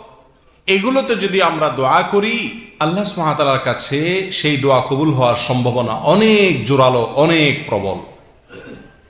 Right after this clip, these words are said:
প্রিয় ভাইয়েরা, একজন মুমিনের সবচাইতে বড় হাতিয়ার হলো দোয়া। আল্লাহর কাছে চাইতে পারা,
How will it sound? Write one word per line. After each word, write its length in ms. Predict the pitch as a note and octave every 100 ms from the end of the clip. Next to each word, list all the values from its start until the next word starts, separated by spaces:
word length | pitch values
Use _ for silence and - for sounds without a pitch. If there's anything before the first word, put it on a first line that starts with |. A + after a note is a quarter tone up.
| _ _ _ - - _
প্রিয় 180 | G3 A3+
ভাইয়েরা, 580 | F3 E3+ E3 C3+ D3+ - - - - - - _ _ _ _ _ _ _ _ -
একজন 400 | F#3 F#3 F3+ A#3+
মুমিনের 520 | A3 G3+ G#3+ A#3 A#3
সবচাইতে 840 | A3+ - G#3+ - - C#4 C#4+ A#3+
বড় 220 | G3 F#3+
হাতিয়ার 520 | D#3+ E3 E3 F3+ G3+ F#3
হলো 220 | E3+ D#3+
দোয়া। 400 | C3 A2 G#2+ F2 - - - _ _ _ _ _ _ _ _ _ _ _ _ _ _ _ _ _ _ -
আল্লাহর 460 | D3+ F3+ A#3 A3+ G#3
কাছে 640 | G#3 - G#3+ B3 C#4 - - - _ _ _ D3+ D3+ D3 _ _ _ _ _ _ _ _
চাইতে 380 | - G3 A3 C#4
পারা, 500 | C4 A#3 F#3+ C3 -